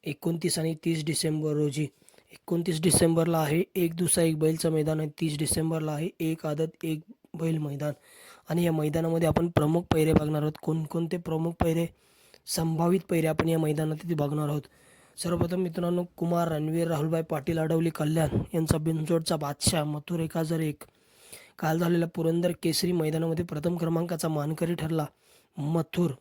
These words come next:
मथुरचा मित्रांनो कमबॅक बघितला आपण या मैदानामध्ये, प्रथम क्रमांक केला. मित्रांनो, मथुरचा पहिला असणार आहे ओरिजिनल पुसेगाव हिंद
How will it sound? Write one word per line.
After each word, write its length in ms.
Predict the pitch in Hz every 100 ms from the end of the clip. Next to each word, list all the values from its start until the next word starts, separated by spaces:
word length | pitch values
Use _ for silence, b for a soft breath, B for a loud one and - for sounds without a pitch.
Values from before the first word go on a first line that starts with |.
| -
मथुरचा 380 | 151 - 170
मित्रांनो 380 | 170 170 170 165
कमबॅक 640 | 160 143 151 165 175 _ - B B B B B B -
बघितला 380 | 175 180 170
आपण 260 | 165 156 160 - -
या 100 | 165
मैदानामध्ये, 640 | 160 147 143 160 160 156 156
प्रथम 420 | 156 147 170 160
क्रमांक 500 | 156 160 160 160 165
केला. 340 | 156 160 151 - B B B B B -
मित्रांनो, 300 | 170 170 175
मथुरचा 440 | 170 151 175 175
पहिला 280 | 175 175 165
असणार 420 | 170 160 175 165
आहे 240 | 165 180 - -
ओरिजिनल 340 | 160 170 175
पुसेगाव 400 | 175 175 - 165
हिंद 300 | 170 175 165